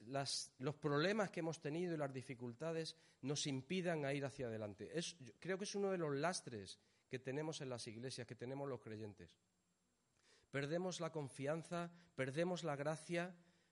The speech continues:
perdemos el amor, el amor se va enfriando, por unos sí, por otros no, y todo eso va ocurriendo y nos impide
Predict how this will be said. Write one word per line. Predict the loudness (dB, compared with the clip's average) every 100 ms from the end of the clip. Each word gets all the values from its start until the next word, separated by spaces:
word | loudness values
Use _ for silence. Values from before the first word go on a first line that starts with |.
| -2
perdemos | 0 2 2 2 2
el | 2
amor, | 2 6 6 4 0 -4
el | 0
amor | 2 4 2
se | 2
va | 2
enfriando, | 0 0 2 4 4 4 2
por | 2 0
unos | 2 0 0
sí, | -2 -2
por | -2 -4
otros | -2 -6 -2
no, | -2 -2 -6 -20 -8
y | -6
todo | 0 0
eso | 0 0
va | 0
ocurriendo | 0 0 0 2 2 0 -2 -14
y | -4
nos | 0 0 2
impide | 0 0 2 4 4 2